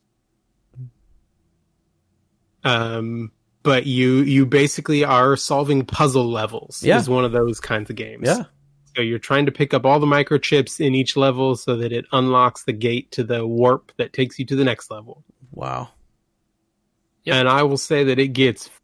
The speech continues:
Speaker 1: very hard very quickly.
Speaker 3: Yeah, it does.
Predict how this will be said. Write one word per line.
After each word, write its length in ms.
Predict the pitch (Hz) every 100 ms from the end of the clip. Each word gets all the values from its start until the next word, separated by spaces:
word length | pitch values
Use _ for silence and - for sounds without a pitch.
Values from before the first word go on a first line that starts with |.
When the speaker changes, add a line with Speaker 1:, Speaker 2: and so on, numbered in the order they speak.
| 123
Speaker 1:
very 360 | 120 131 160 151
hard 560 | 151 156 156 160 127
very 520 | 107 104 120 131 143
quickly. 640 | 131 127 107 113 - 127 _
Speaker 3:
Yeah, 600 | - 110 123 185 226 233
it 280 | 240 175 180
does. 560 | 147 127 101 95 127